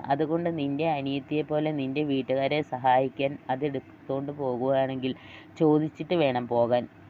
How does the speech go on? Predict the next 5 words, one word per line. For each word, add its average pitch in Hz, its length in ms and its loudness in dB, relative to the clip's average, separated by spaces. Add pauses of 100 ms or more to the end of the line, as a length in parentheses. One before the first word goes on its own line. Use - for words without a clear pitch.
(480)
എന്ന് 165 280 2
ദേഷ്യത്തോടെ 151 640 2
പറയുന്ന 135 440 2
ജലജയോട്, 123 560 0 (160)
"ഞാനൊരിക്കലും 151 720 2